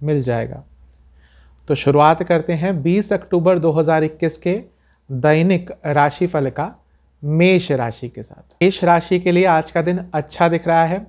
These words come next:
बहुत ज़्यादा अच्छा हो सकता है अगर आज आपने अपने अहम पर यानी कि अपने ईगो पर कंट्रोल कर लिया तो। बहुत ज़्यादा चांसेस है आज आपको कुछ ऐसे लोग मिल सकते हैं जो बहुत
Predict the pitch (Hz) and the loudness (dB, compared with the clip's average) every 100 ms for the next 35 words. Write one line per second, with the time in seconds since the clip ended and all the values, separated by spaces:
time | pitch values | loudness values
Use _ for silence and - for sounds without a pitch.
0 | _ _ _ _ _ _ _ _ 131 143 | _ _ _ _ _ _ _ _ -4 0
1 | 185 185 143 143 156 180 190 180 196 175 | 0 0 0 2 4 4 2 0 0 0
2 | 175 175 175 - 180 185 - 165 180 180 | 0 -2 -6 -4 -4 -4 -4 -2 0 -2
3 | 180 156 160 175 170 156 165 165 156 160 | -2 2 4 4 2 0 -2 -4 -4 -4
4 | 165 175 - 151 143 175 170 170 151 160 | -8 -8 -4 -2 0 0 0 -2 -2 0
5 | 147 151 156 160 - 170 180 - 180 175 | -2 -4 -4 -6 -4 -8 -8 -2 0 4
6 | 190 180 165 208 - _ _ _ _ - | 2 2 -4 -6 -14 _ _ _ _ -6
7 | 147 147 165 160 185 226 _ - 135 127 | -4 -2 2 4 2 -2 _ -6 -4 -2
8 | 123 113 123 135 _ _ _ _ _ _ | -4 -8 -14 -18 _ _ _ _ _ _
9 | _ _ _ _ _ - 135 147 202 190 | _ _ _ _ _ -4 0 2 2 0
10 | 151 139 147 151 190 185 165 160 175 160 | -4 0 0 2 0 -2 -4 -2 -4 -4
11 | 175 180 185 160 156 175 170 175 151 147 | 0 -2 0 2 4 4 2 -4 0 0
12 | 147 - 175 175 - - 151 147 147 180 | 0 -4 -4 -4 -6 -10 -4 -4 -2 -2
13 | 180 175 156 170 165 165 160 165 - 175 | -2 0 0 0 0 -2 -2 -6 -4 -2
14 | 175 175 175 165 147 170 170 | 0 0 0 0 0 -2 -2